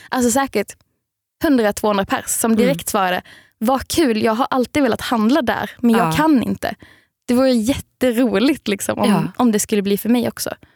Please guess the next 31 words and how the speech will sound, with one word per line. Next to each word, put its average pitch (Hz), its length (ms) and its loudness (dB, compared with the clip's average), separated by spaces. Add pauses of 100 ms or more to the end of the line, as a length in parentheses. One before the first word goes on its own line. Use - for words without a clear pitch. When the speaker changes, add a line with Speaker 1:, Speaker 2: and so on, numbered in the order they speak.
Speaker 2:
Ja, 208 80 -2
men 214 260 0
verkligen. 196 640 -2 (260)
För 247 60 -4
jag 254 80 -2
tänker, 254 280 -2
det 254 60 -6
finns 269 220 -2
ju - 60 -2
andra 285 360 -2
bolag 175 380 -2
som 185 120 -4
faktiskt 185 460 -6
har 190 460 -2 (240)
stora - 380 -2
storlekar. 247 420 2
Speaker 1:
Mm. 214 120 2
Speaker 2:
Jag 214 120 -2
tänker 208 220 -2
på 196 120 -6
Selbe 208 460 -2
som 180 240 -2
du 202 140 0
jobbar - 220 -4
med. - 120 -2
Speaker 1:
Ja. 226 260 2 (920)
Speaker 2:
De 294 340 2
har 185 200 -2
ju 175 160 0
jättebra 175 920 -4
siffror. - 520 -6